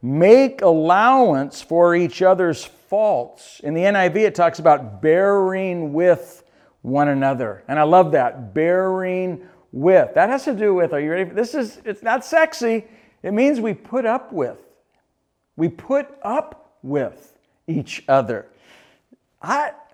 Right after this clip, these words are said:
I'm not, did I sign up for that when I became? Yes, I did. And you did too. If you're a follower of Jesus, this is God's vision for his people, that we would bear with each other.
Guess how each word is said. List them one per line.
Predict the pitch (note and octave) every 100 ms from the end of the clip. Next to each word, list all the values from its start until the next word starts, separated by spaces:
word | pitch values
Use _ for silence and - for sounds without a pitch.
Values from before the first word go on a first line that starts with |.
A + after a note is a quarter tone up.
| _ _ _ _ _
I'm | F3 G4
not, | - C#3+
did | C3
I | F3
sign | D4+ - F4 F4
up | E4 E4
for | A3
that | E3 A3+ E4 E4 - -
when | F#3
I | G3
became? | G3+ - A3 G#3+
Yes, | E3 G#3 A#3 A#3+
I | F#3+
did. | A#3 D#4 - - _ - _ F3
And | F#3
you | G#3 D4
did | C#4+ G3
too. | C#4 B3
If | F3+
you're | A#3+
a | G3+
follower | - A#3 D4 D4+ C#4
of | F3
Jesus, | F#3+ A#3 F#3 D3+ - - _ _
this | C3 D3+ C4+ -
is | C#4 G#3+ D3 _ _ -
God's | A2 F3 C4 C4+ D#3
vision | B2 B2 A3+ F#3+ D#3 G#2+ - _ _ _ _ _
for | _ - E3+ F#3 D#3
his | E3 -
people, | - E3 D#3+ C3 A#2
that | D3 D3
we | D#3+ B3 C4+
would | A#3+ E3 G#2
bear | E3 G#3 G#3+ G#3+ G#3+ G#3 - _ B2+
with | C#3 F3 F3 F3+ - - _ D#3
each | E3 D#3+ D#3+ - - _ -
other. | C#3+ D3 A#2 G#2